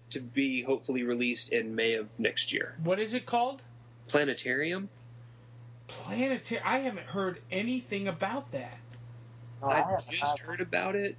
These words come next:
Speaker 1: and the article I'm referencing is from May of this year.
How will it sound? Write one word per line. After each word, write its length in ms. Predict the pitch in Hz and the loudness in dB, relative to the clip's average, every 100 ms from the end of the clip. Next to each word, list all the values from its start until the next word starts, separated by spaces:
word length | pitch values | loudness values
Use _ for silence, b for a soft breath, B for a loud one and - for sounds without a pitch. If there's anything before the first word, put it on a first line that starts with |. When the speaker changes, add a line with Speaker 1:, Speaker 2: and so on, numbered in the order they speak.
| - | 2
Speaker 1:
and 300 | 147 139 131 | 4 4 4
the 80 | 123 | 4
article 560 | 143 165 - 165 151 | 4 2 2 2 4
I'm 160 | 127 120 | 2 4
referencing 680 | 135 160 143 120 - 131 123 | 2 4 2 4 2 4 4
is 260 | 117 110 - - - | 2 0 -4 -8 4
from 560 | 123 117 113 110 110 - | 4 4 0 -2 -4 -4
May 300 | 113 117 139 | 2 4 6
of 180 | 120 104 | 4 2
this 240 | 110 107 123 | 0 0 2
year. 300 | 113 - | 2 0